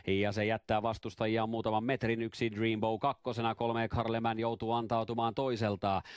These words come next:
Ulkoa koittavat William Pine ja The Dude, mutta tehtävä on tosi vaikea, sillä Cameron Evo tulee nyt maali suoralle ja lyö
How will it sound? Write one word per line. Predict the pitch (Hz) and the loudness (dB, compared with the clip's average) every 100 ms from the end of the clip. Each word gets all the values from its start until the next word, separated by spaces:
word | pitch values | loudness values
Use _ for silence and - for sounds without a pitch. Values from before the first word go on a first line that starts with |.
| - | -6
Ulkoa | 117 117 117 110 | -2 0 0 0
koittavat | 120 113 117 113 107 | -2 0 0 0 0
William | 120 120 113 | 2 2 2
Pine | 101 117 117 | 0 0 0
ja | |
The | 110 113 | -2 -4
Dude, | 123 135 107 | 0 0 0
mutta | 113 - 110 | -2 -4 -2
tehtävä | 127 110 113 113 | 0 0 2 0
on | 113 | 0
tosi | 143 127 | -2 0
vaikea, | 123 117 107 117 117 113 - - - | 2 2 0 0 2 0 -4 -14 -4
sillä | - 117 120 | 2 4 4
Cameron | 113 127 131 123 123 117 | 2 0 0 0 0 0
Evo | 156 135 123 120 - - - | 0 2 2 0 -2 -14 -6
tulee | 139 131 | 0 2
nyt | 123 123 | 2 2
maali | 127 123 | 2 2
suoralle | 117 147 139 127 123 123 127 123 123 120 113 | 2 2 2 4 4 4 4 2 2 0 0
ja | 117 120 | 2 2
lyö | 123 123 123 | 2 2 2